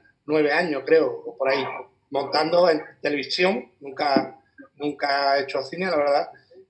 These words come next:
y bueno, la ver-, es un placer estar aquí, os conozco personalmente a todos, creo que no,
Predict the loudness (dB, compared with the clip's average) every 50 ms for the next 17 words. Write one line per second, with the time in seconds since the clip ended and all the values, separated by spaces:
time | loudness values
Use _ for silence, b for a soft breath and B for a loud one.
0 | _ -2 2 2 2 4 4 2 2 2 2 0 -2 -4 -6 -6 -6 -4 -2 -2
1 | 0 0 0 -2 -2 -2 0 2 2 4 4 2 0 -2 -4 -2 -2 -2 -2 -4
2 | -6 -6 -4 -4 -4 -4 -4 -4 -4 -4 -4 -6 -6 -4 -4 -2 2 2 4 4
3 | 2 0 0 -2 0 0 0 -2 -2 -4 -4 -4 -4 -4 -6 -6 -8 -6 -6 -8
4 | -4 -4 -6 -6 -4 -6 -8 -6 -4 -6 -6 -4 -4 -4 -4 -4 -6 b b b
5 | b b b b b b -4 -2 0 4 4 4 4 2 0 -2 -4 -4 -4 -4
6 | -4 -2 0 -2 -2 -4 -6 -10 -16